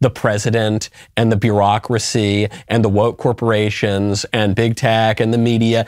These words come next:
they won't shut up about global warming. That's all they ever, they're the people who care most about global warming and are most trying to get people riled up about it.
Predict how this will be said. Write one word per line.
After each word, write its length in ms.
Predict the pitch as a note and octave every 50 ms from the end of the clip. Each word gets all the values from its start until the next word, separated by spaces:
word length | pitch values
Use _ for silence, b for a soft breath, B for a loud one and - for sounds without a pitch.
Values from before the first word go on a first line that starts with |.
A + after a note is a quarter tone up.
| B B -
they 100 | D#3+ F3
won't 240 | F#3+ A3+ A3 G#3+ -
shut 320 | - - - G3+ F3+ F3
up 200 | F#3+ A#3+ C4+ -
about 260 | C4+ D#3+ - E2+ D#2
global 300 | - A2+ F2+ E2 E2+ E2
warming. 340 | D#2+ E2 E2 C2 A1+ - -
That's 180 | A#2+ D3+ C#3+ -
all 240 | - F3+ F3+ G3+ G3+
they 160 | F#3+ F#3 F3
ever, 200 | E3+ D#3+ D#3 D3 B B B B
they're 260 | C#3+ D3 G3+ A#3+ C#4+
the 100 | B3+ C4+
people 360 | - - A#3 A3+ - G3+ F3+ E3
who 120 | F3+ F3
care 320 | - - - E3+ D#3+ D#3
most 300 | C#3+ D3+ A3+ F3+ - -
about 220 | E3+ C3+ G2+ F2 -
global 280 | - G2+ F#2 G2 F2+
warming 320 | F2 F#2 F#2 F2+ F#2 F#2+ B B B B B
and 120 | B2+ C#3+
are 80 | C#3 C3
most 340 | B2 B2+ D#3 F#3+ G#3+ G3+ -
trying 240 | - D3+ C3 A#2+
to 60 | B2 A#2+
get 140 | A#2+ A2+
people 240 | - A#2+ G2+ G2+ F#2+
riled 320 | G2 G2 F#2+ F#2 F2+ A2+ D#3+
up 120 | F#3+ F#3
about 280 | B2+ F#2+ D2 C#2+ C#2+ -
it. 100 | -